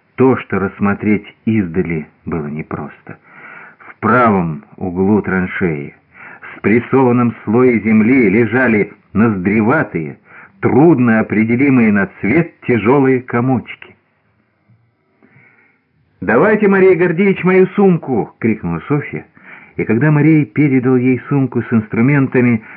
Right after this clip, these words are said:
все на свете, кроме этих невзрачных комочков, перестало для нее существовать. Марей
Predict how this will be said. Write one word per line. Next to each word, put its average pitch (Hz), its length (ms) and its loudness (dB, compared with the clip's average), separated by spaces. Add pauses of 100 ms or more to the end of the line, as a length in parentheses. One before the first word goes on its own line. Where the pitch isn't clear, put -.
(560)
все 160 240 2
на 143 180 -2 (120)
свете, 110 420 0
кроме 101 440 0
этих 92 280 -6
невзрачных 87 680 -4
комочков, 107 600 -2 (160)
перестало 123 760 -4
для 92 160 -4
нее 85 400 -6 (180)
существовать. 67 800 -16 (1300)
Марей 90 720 -2